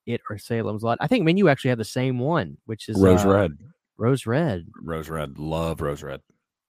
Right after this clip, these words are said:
Speaker 1: Yeah, dude. I remember, I remember when that came out, we, I was in second or f-, no, no, I was, like, in fourth or fifth grade. I think it was fourth grade.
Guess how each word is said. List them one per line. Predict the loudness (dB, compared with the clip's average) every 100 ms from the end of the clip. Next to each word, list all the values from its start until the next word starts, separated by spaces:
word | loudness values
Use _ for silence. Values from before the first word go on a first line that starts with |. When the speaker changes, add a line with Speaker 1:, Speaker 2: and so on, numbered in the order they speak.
| _
Speaker 1:
Yeah, | -10 -8 -6
dude. | -4 -4
I |
remember, | -4 -4 -6 -2
I | 0
remember | 2 2 2 2 2 2 2
when | 0 0
that | 0 -2
came | -4 -4 -2
out, | 0 0
we, | -2 -4 -4
I | -2 0
was | 0 -2
in | -4 -8
second | -10 -8 0 0 2 -2 -4
or | -6 -6
f-, | -8 -18 2
no, | 6 8
no, | 8
I |
was, | 6 4
like, | 0
in | -2
fourth | -6 -2 2 2 2
or | -4
fifth | -2 -4 0
grade. | 0 0
I | 0
think | 0
it |
was | 0
fourth | -2 0 0 0
grade. | 0 2 2